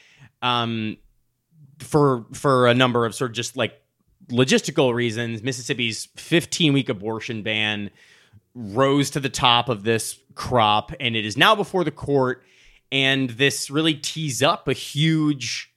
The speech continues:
um, you know, I, we'll talk about the different ways it could go here, but it, if you listen to sort of Supreme Court commentariat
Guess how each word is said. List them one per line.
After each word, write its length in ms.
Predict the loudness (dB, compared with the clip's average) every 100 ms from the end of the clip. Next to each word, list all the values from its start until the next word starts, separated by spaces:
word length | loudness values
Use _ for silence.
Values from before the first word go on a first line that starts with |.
| _
um, 520 | -4 -2 0 -2 -4 -6 _
you 120 | 0
know, 260 | 0 0 -6 -6
I, 280 | -4 -6 -14 -20 _ -20
we'll 400 | -18 -12 -6 -4
talk 300 | -2 -2 -2
about 420 | -2 -2 -4 -6
the 80 | -6
different 280 | -6 -4 -2
ways 180 | 0
it 100 | -2
could 160 | -6 2
go 280 | 6 6 4
here, 420 | -2 -8 -4 -4
but 160 | -4 -6
it, 140 | -8 _ _ _ _ _ _ _ _ _ _ _ _
if 180 | -2 0
you 80 | 0
listen 300 | 0 0 -4
to 100 | -2
sort 160 | -2
of 80 | 0
Supreme 400 | -2 0 2 2
Court 340 | 2 0 0 -4
commentariat 920 | 0 0 0 -2 4 4 4 -2